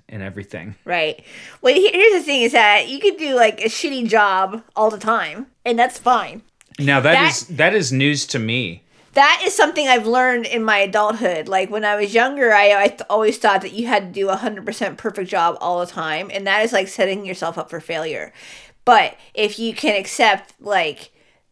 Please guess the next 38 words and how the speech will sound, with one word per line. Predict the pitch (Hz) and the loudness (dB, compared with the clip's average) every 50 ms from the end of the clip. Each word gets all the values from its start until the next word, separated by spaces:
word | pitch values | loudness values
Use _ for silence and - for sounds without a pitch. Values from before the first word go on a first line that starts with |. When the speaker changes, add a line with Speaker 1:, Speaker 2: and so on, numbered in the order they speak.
| _ _ - | _ _ -20
Speaker 2:
less | - 202 202 208 208 226 - - | -12 -4 0 0 0 0 0 -2
than | - 220 208 190 | -4 -4 -4 -4
perfection | 220 190 214 - 190 185 - - 233 220 214 | -6 -6 0 0 0 0 0 -4 -10 -10 -8
from | 226 226 220 | -8 -8 -4
yourself, | 220 220 226 - 240 233 240 262 - - | -4 -4 -2 0 0 0 0 -2 -4 -6
and | 190 196 190 190 | -8 -8 -8 -10
you | 190 | -10
could | 190 - 254 196 190 | -8 -8 -8 -8 -8
just, | - 180 190 180 175 - - - | -6 -6 -6 -6 -6 -10 -6 -4
like, | 190 170 170 180 170 160 | -4 -4 -4 -6 -8 -4
do, | 214 190 190 196 196 | 0 0 2 2 2
like, | 196 190 185 180 185 | 0 -2 -2 -2 -2
a | 185 | -4
really | 190 190 190 180 180 | -2 -2 -2 -2 -2
shitty | 180 - - 220 190 185 190 - | -4 -6 -10 -8 -8 -8 -6 -4
job | 180 175 151 143 151 160 175 - - - _ _ - | -2 -2 -2 -2 -2 -4 -4 -6 -8 -16 _ _ -10
all | 170 160 170 | -8 -6 -6
the | 185 175 | -8 -8
time, | 175 196 160 147 156 160 170 185 214 - - | -8 -8 -10 -8 -8 -8 -10 -10 -12 -14 -10
then | 175 190 202 208 202 202 - | -4 -2 -2 0 -2 -2 -2
everything | - 214 214 247 320 - 247 208 | 0 2 2 2 2 0 -2 -2
is | 196 190 | -2 -2
always | 175 165 175 160 180 | -6 -4 -6 -6 -6
fine. | - - 190 175 135 87 - 214 226 _ - | -6 -6 -6 -6 -8 -12 -16 -18 -20 _ -8
Like, | - 202 208 | -6 -4 -4
as | 214 - | -4 0
far | - 240 285 | 0 0 0
as | 277 | 0
housework | - 139 147 156 - - - _ | -4 -10 -12 -12 -14 -18 -20 _
goes, | - - - - | -18 -18 -18 -14
that's | - 156 160 - | -14 -14 -14 -14
what, | - - 143 _ _ _ _ _ _ | -18 -20 -20 _ _ _ _ _ _
that's | - - | -20 -20
what | - | -20
I'm | - | -20
talking | - - - _ 120 117 | -20 -20 -20 _ _ -20
about. | - - _ _ _ _ _ _ _ _ - | -20 -20 _ _ _ _ _ _ _ _ -4
Speaker 1:
Yeah. | 135 143 135 98 90 | 0 0 0 0 -2